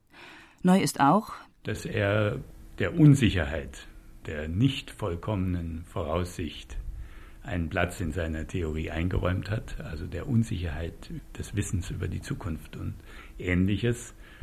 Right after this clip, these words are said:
Speaker 2: was vorher ja im Allgemeinen auch wegdefiniert wurde. Also dieser Aspekt ist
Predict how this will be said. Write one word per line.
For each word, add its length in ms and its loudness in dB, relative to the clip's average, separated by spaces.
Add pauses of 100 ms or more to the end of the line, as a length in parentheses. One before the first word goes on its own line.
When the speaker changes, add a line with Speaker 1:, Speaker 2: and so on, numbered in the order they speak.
(240)
Speaker 2:
was 320 0
vorher 600 0
ja 220 2
im 200 -4
Allgemeinen 800 0 (340)
auch 380 -8 (380)
wegdefiniert 760 -4
wurde. 180 -10 (540)
Also 220 0
dieser 480 8
Aspekt 480 0
ist 240 -8